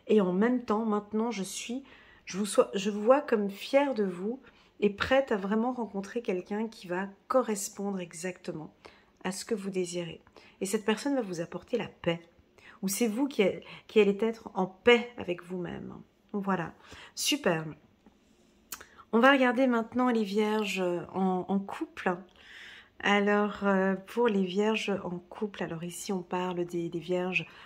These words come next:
hommes et femmes, euh, qui sont, euh, j'ai le sourire jusqu'aux <laughs> oreilles. C'est, alors, les hommes et les femmes vierges qui sont donc, euh,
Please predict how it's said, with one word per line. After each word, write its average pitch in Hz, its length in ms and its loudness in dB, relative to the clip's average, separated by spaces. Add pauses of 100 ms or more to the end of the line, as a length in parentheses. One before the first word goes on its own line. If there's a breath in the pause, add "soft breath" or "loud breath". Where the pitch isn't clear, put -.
(180 loud breath)
hommes 185 500 2
et 170 80 -2
femmes, 185 580 0 (1160 loud breath)
euh, 302 840 6
qui 247 180 -4
sont, 262 580 4
euh, 208 540 6
j'ai 185 120 2
le 175 60 2
sourire 208 440 2
jusqu'aux 196 260 0
<laughs> 170 360 0
oreilles. 226 300 6 (920 loud breath)
C'est, 214 480 6 (240)
alors, 160 160 0
les 170 220 2
hommes 190 300 8 (120)
et 156 80 -2
les 139 80 -2
femmes 143 360 -4
vierges 156 600 -4
qui - 140 -14
sont 165 240 -2
donc, 151 300 -6
euh, - 60 -4